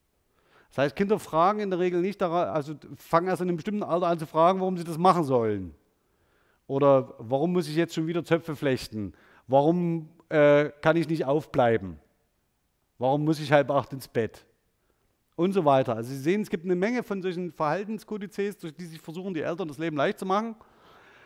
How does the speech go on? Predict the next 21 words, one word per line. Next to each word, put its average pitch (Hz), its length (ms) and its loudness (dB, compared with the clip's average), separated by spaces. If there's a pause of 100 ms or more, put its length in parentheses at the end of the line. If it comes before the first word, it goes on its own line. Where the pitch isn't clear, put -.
(140)
Und 165 260 0
in 170 80 -2
den 160 100 2
ersten 180 320 0
Jahren 170 260 4
widersprechen 170 540 -4
Kinder 190 300 -4
in 170 80 -4
der 165 80 -2
Regel 165 180 -2
nicht. - 380 -6
Und 151 180 -6
irgendwann 170 380 0
stellen 170 260 -4
sie 170 100 -2
aber 151 140 -4
diese 151 160 -6
Regeln 156 240 -2
mal 139 160 -4
in 135 80 -6
Frage. 104 420 -6